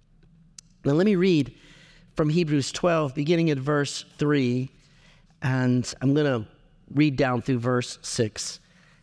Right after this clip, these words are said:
and then I'm going to pray for our help today. These are challenging verses, so I'm gonna pray that God would help us to hear them and to obey them.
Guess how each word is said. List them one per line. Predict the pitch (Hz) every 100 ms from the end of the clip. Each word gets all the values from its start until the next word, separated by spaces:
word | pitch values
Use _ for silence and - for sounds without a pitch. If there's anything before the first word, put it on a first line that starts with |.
| _ 131
and | 131
then | 131
I'm | 127
going | 120 120 113
to | -
pray | - - 127 117 110 -
for | - 113 117
our | 120
help | 123 131 113 -
today. | 113 110 107 104 110
These | 160 240
are | 269
challenging | 254 208 185 160 147
verses, | 151 151 131 123 - - _ _ _ _ _
so | - - 127
I'm | 131
gonna | 120
pray | - 139 117
that | 110
God | 120 110
would | 104
help | 120 104 113
us | 95 - - - _
to | -
hear | - 147 147
them | 143 139 135 - - _ _ - -
and | 113 -
to | 104
obey | 98 101 90
them. | 90 87 82